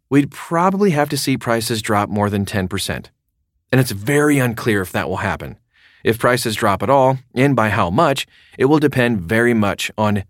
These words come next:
mortgage rates, which is what we talk about next. Mortgage rates can be confusing, especially recently.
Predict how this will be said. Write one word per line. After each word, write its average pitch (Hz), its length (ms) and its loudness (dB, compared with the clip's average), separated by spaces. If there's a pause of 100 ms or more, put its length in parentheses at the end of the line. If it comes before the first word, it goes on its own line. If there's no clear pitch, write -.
(120)
mortgage 143 580 4
rates, 107 400 -4 (960)
which 107 280 0
is 101 140 -4
what 107 160 0
we 113 100 0
talk 113 260 0
about 123 280 0
next. - 520 -6 (600)
Mortgage 175 440 4
rates 180 260 4
can 190 160 2
be 165 160 2
confusing, 165 680 0
especially 113 600 -2
recently. 110 560 0